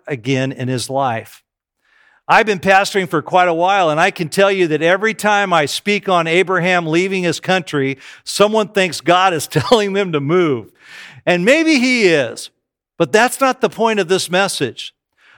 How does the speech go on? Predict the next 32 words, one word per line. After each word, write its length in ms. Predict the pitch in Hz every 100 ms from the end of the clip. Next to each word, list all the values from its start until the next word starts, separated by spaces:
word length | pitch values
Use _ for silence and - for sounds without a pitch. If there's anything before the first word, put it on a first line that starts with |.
| -
The 100 | 175
point 380 | - 226 294 269
is 260 | 202 175
not 240 | 175 208 226
so 200 | - 220
much 360 | 175 175 -
that 160 | - 165
you 400 | 156 151 151 151
need 440 | 147 156 214 226 160
to 100 | 170
physically 640 | - 202 165 185 185 170
move 400 | 151 175 269 262
anywhere. 720 | 160 127 113 113 110 151 185 _ - - -
The 120 | 185
point 380 | - 247 302 240
is 280 | 185 196
you 100 | 196
need 180 | 196 240
to 100 | 247
be 160 | 208 196
willing 380 | 175 202 214 185
to 180 | 170
leave 840 | 139 147 247 254 170 156 180 180 _ _ _
and 220 | 156 151
let 500 | 147 151 196 247 -
go 600 | 165 254 254 170 151 165 -
of 220 | 160 156
whatever 680 | 147 156 151 170 220 247 247
has 200 | 220 185
got 320 | 190 175 160
you 80 | 170
stuck. 540 | - - 156 107 _